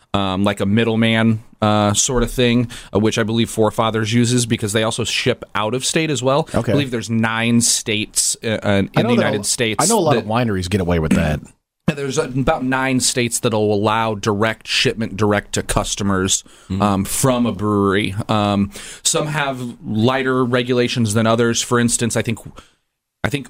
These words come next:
Speaker 1: Oregon, maybe, um, you can only ship into the state if your state allows to be shipped into as well.
Speaker 2: Okay.
Speaker 1: Some of 'em are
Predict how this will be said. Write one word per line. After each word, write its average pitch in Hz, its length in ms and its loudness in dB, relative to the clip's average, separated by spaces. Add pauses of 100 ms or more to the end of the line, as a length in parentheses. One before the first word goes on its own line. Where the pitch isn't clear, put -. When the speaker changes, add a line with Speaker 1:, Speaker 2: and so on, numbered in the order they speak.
Speaker 1:
Oregon, 131 760 2
maybe, 135 720 2 (340)
um, 104 520 0
you 127 120 2
can 135 120 0
only 135 160 0
ship - 240 0
into 127 180 2
the 131 100 -2
state 139 320 -2
if 113 140 -4
your 117 260 2
state - 280 -2
allows 107 500 0
to - 80 -2
be 101 120 0
shipped - 340 -2
into 113 400 2
as 95 140 0
well. 107 440 2 (140)
Speaker 2:
Okay. 101 200 2
Speaker 1:
Some 131 300 -2
of 120 120 -2
'em 123 180 2
are 113 160 0